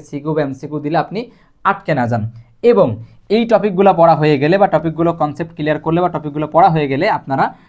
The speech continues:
ঢাকা বোর্ড, কুমিল্লা বোর্ড এবং যশোর বোর্ড, এই তিনটা বোর্ডের তিনটা সাল, উনিশ সাল, আঠারো সাল এবং সতেরো সাল, এই তিনটা সালের কোশ্চেন আপনারা প্র্যাকটিস করবেন বা সলভ করবেন।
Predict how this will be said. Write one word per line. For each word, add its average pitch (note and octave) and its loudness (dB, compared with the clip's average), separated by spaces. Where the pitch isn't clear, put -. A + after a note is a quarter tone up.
ঢাকা D#3+ 0
বোর্ড, G3+ 2
কুমিল্লা E3 2
বোর্ড G#3+ 0
এবং E3+ -4
যশোর F3 0
বোর্ড, A#2+ -2
এই B3 4
তিনটা F#3+ -2
বোর্ডের F3+ 0
তিনটা E3+ -2
সাল, C#3+ 2
উনিশ E3+ -4
সাল, G3+ 0
আঠারো D#3+ -4
সাল A3+ 0
এবং G3+ -4
সতেরো G3 -2
সাল, C#3+ 2
এই F#3+ 2
তিনটা F#3+ -2
সালের E3+ 2
কোশ্চেন D#3+ -2
আপনারা D3 -4
প্র্যাকটিস F#3 -2
করবেন E3 2
বা E3 6
সলভ D#3+ 2
করবেন। A#2+ -2